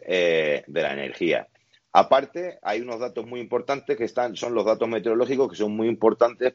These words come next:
para poder saber por qué se consume más o se consume menos en un momento determinado, si hace más calor, menos calor, llueve o no llueve.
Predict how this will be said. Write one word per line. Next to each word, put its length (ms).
para 320
poder 300
saber 420
por 220
qué 120
se 120
consume 360
más 220
o 80
se 120
consume 340
menos 420
en 120
un 80
momento 280
determinado, 540
si 100
hace 160
más 160
calor, 320
menos 220
calor, 360
llueve 440
o 100
no 140
llueve. 420